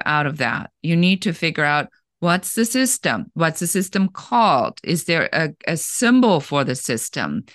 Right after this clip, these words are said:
What are the different entry points in the system? How do I diagnose it? What's my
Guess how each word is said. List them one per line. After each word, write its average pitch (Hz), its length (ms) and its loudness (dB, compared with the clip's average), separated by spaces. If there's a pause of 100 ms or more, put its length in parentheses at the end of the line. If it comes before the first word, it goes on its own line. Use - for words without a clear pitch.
(360)
What 165 160 2
are 175 80 4
the 180 100 0
different 202 420 2
entry 247 320 2
points 170 440 0
in 143 100 0
the 131 100 0
system? 120 560 -4
How 143 280 0
do 160 160 0
I 170 140 2
diagnose 170 680 0
it? 160 100 -6
What's 143 240 -4
my 160 200 -4